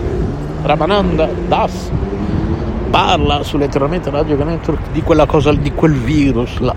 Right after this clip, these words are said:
No, parlando di mascherine, che sono importanti per qualsiasi virus, perché comunque se voi andate a riascoltare le mie vecchie dirette in cui facevo, facevo delle lunghe camminate, tra l'altro camminate che spesso faccio anche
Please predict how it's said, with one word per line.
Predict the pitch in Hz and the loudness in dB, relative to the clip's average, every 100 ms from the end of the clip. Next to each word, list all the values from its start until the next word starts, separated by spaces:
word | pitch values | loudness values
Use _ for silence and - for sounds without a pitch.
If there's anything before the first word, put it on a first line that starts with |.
| - | 0
No, | 113 - - - - - - - - - - | 0 0 -8 -10 -8 -8 -8 -8 -6 -8 -6
parlando | - 120 180 | 0 2 2
di | |
mascherine, | 196 - 143 123 202 - - - - - - - - - - - - - - - - - - - - | 0 2 2 2 0 -2 -2 -2 -2 -2 -2 -2 -2 -2 0 0 0 0 -2 -4 -8 -10 -8 -6 -4
che | - - - - - - - - | -4 -4 -4 -4 -4 -4 -4 -6
sono | - 101 | -6 -4
importanti | 95 95 101 - 82 90 - | -2 0 0 0 0 -2 0
per | - | 0
qualsiasi | - - 113 98 90 | 0 0 0 0 0
virus, | - 85 - | 2 2 0
perché | - - - | -2 -4 -4
comunque | - - 101 - - - - - - - - - - - - - - - - - | -2 -2 -2 -4 -4 -4 -4 -2 0 2 2 2 2 2 0 -2 -4 -6 -6 -6
se | - - | -2 4
voi | 120 | 4
andate | 147 123 | 6 4
a | 123 | 4
riascoltare | 117 110 127 143 | 2 2 4 6
le | 127 | 6
mie | 120 | 4
vecchie | 131 113 107 | 4 2 0
dirette | 117 120 107 - - 117 - - - - - - - - | 2 2 0 -2 0 0 0 -4 -2 0 0 2 0 -2
in | - | -2
cui | 170 | 0
facevo, | - - 143 - | 2 4 6 6
facevo | - 220 170 | 4 2 4
delle | 160 143 | 4 4
lunghe | 139 175 170 | 4 4 2
camminate, | 139 131 127 135 151 - | 2 2 4 4 2 0
tra | - 120 | -2 2
l'altro | 160 156 | 2 2
camminate | 131 135 123 143 156 139 | 0 0 2 2 2 -2
che | - | -4
spesso | - 165 - | -4 -6 -6
faccio | 131 143 139 127 | -4 -2 -2 0
anche | 127 147 - | 0 0 0